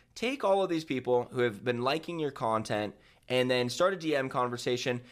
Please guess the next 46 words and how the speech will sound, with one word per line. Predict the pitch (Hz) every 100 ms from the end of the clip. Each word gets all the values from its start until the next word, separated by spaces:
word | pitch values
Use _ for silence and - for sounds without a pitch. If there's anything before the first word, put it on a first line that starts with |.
| -
And | 135
a | 131
lot | 180 240
of |
them | 165 147
will | 139 135
then | 131 131
be | 135
like, | 131 185
"You |
know | 202
what? | 208 196
I |
will | 202 202
follow | - 127 113
them | 107 101 104
because | 107 120 117 107
now | 123 127
I've | 123
had | 123
a | 120
conversation | 120 113 117 110 113
with | 110
them | 107 107
and | 104 104
I've | 104 104
liked | 101 -
their |
content." | 101 107 101 104 98 - - - -
And | 110 107 107 104
this | - 110 120
would | 131
be | 123
a | 120
way | 117 113
that | 110
you | 110 107
can | 117 107
leverage | - 110 104 110 98
D | 117 120
Ms. | 131 78 73 - _ _ - _
Now, | 131 135 131 95 151 - _ _ -
the | 135 160 160 156 -
main | 165 226 240
thing | 180 165
that | 139 117 -